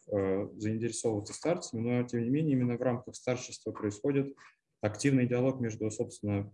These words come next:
представителями духовенства, старцами и интеллектуальной элитой. И в этом смысле оптинцы и семейство Киреевских — это,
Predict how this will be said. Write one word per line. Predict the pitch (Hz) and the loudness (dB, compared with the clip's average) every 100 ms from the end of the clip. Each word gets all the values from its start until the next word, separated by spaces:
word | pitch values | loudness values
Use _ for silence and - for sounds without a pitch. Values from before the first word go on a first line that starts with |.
| - | -12
представителями | 104 - 113 110 104 101 101 | -12 -2 -2 -2 -4 -2 -2
духовенства, | 95 107 131 165 - 139 | -2 -2 0 0 -2 -4
старцами | - - 131 - 120 110 107 | 0 0 0 -2 -2 -2 0
и | 127 139 | 0 2
интеллектуальной | 127 120 117 113 120 120 123 | 2 0 -4 -2 -2 0 0
элитой. | 98 - 85 _ _ - _ _ _ - | -2 -6 -16 _ _ -20 _ _ _ 0
И | 127 | 4
в | |
этом | 139 139 | 4 4
смысле | 139 170 - 139 | 0 -2 0 2
оптинцы | 127 160 160 143 - 127 | 6 4 4 -2 -2 -4
и | |
семейство | - 131 131 - | 0 2 0 -4
Киреевских — | 107 120 160 156 - 107 | -2 2 2 0 -6 -2
это, | 135 135 127 | -2 4 4